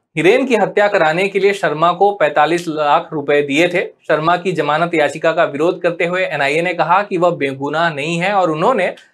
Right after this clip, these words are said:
आपराधिक षड्यंत्र, हत्या और आतंकी कृत्य जैसे अपराध किए। न्यायमूर्ति एएस चांदुरकर और न्यायमूर्ति जीए सनब की खंडपीठ ने याचिका पर अगली सुनवाई सत्रह जुलाई को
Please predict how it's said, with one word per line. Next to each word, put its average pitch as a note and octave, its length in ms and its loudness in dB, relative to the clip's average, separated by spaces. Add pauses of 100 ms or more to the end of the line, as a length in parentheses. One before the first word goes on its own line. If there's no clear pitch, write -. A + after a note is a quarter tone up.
(200)
आपराधिक F#3 540 2
षड्यंत्र, E3+ 500 0 (180)
हत्या F3 460 2 (360)
और D#3+ 340 2
आतंकी G3+ 460 0
कृत्य G3 340 0
जैसे D#3+ 240 -2
अपराध D#3 400 2
किए। E3+ 340 -2 (160)
न्यायमूर्ति F3 600 0
एएस F3+ 480 2
चांदुरकर D3+ 500 0
और D3+ 200 2
न्यायमूर्ति D3+ 480 -2
जीए D#3+ 800 -2 (160)
सनब F3 360 0
की F#3 120 2
खंडपीठ D3+ 520 -4
ने F3+ 300 -4
याचिका D3+ 440 0
पर E3 160 2
अगली G3+ 320 0
सुनवाई E3 360 2
सत्रह D3 280 -4
जुलाई C#3+ 340 -10 (480)
को - 300 2